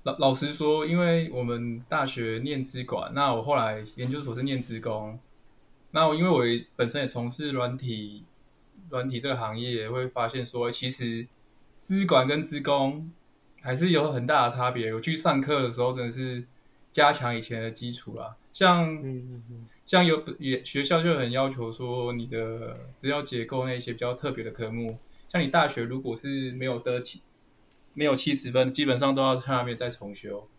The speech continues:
Speaker 1: 老实说，上的真的也蛮辛苦的。那我有不少同学，因为就是工作跟课业没办法选择状况下，也是很多人离职，然后专心念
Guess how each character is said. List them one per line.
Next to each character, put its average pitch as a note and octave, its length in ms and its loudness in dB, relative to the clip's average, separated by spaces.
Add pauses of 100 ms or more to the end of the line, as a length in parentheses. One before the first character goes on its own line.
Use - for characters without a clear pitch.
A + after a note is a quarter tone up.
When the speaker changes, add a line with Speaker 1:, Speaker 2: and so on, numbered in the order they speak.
(400)
Speaker 1:
老 B2+ 100 6
实 C#3+ 140 2
说， D#3+ 180 8
上 D#3+ 300 4
的 D#3+ 80 0
真 C3+ 100 0
的 C3+ 80 4
也 A#2 120 0
蛮 A2+ 180 -4
辛 B2 220 -4
苦 A2 180 -8
的。 A2 80 -8
那 D3+ 220 4
我 C#3 100 2
有 C3+ 100 2
不 D#3+ 120 -4
少 A#2+ 180 0
同 A#2 240 -4
学， A2+ 420 -4 (380)
因 C#3+ 180 2
为 D3 400 4 (500)
就 C3 120 -10
是 C3 440 -4 (680)
工 D#3 180 0
作 F3 160 4
跟 D3+ 160 0
课 D#3 240 2
业 C#3+ 540 0
没 C3 140 0
办 D#3 120 6
法 C#3+ 60 4
选 A2+ 200 -4
择 A#2 120 -2
状 C3+ 200 -2
况 C3+ 160 2
下， B2+ 180 -2
也 A2 120 -4
是 C3 160 -6
很 A2 180 -4
多 A#2+ 160 -2
人 A2+ 360 -4 (200)
离 A#2+ 200 -4
职， A#2+ 180 -4
然 A2 120 -4
后 A2 60 -2
专 A#2 220 -2
心 A2+ 300 -4
念 A#2+ 460 -4